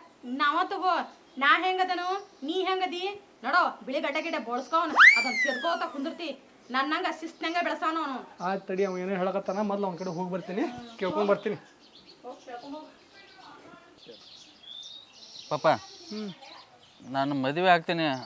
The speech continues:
Speaker 3: ಆದ್ರ ಒಂದ್ ಕಂಡೀಷನ್.
Speaker 2: ಏನ್ ಕಂಡೀಷನ್ ಇಲ್ಲ ಮತ್ ನಿಂದ?
Speaker 3: ಅಮ್, ಆ, ನಾನ್ ಮದುವೆ ಆಗೋ ಹುಡುಗಿ, ಆ, ಒರಿಜಿನ್ ಇರ್ಬೇಕು.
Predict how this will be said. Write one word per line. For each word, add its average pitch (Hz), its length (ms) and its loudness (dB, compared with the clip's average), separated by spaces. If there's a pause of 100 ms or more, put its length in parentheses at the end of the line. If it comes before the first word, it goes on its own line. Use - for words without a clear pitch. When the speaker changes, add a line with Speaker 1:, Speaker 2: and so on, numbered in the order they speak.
(120)
Speaker 3:
ಆದ್ರ 147 260 2 (640)
ಒಂದ್ 151 200 0
ಕಂಡೀಷನ್. 175 440 4 (360)
Speaker 2:
ಏನ್ 269 180 0
ಕಂಡೀಷನ್ 311 300 2
ಇಲ್ಲ 359 120 4
ಮತ್ 339 180 4
ನಿಂದ? 359 160 2 (640)
Speaker 3:
ಅಮ್, 107 380 -8 (800)
ಆ, 107 380 -10 (720)
ನಾನ್ 139 400 2
ಮದುವೆ 147 260 2
ಆಗೋ 170 200 4
ಹುಡುಗಿ, 156 720 2
ಆ, 92 600 -14 (460)
ಒರಿಜಿನ್ 175 320 2
ಇರ್ಬೇಕು. 196 680 0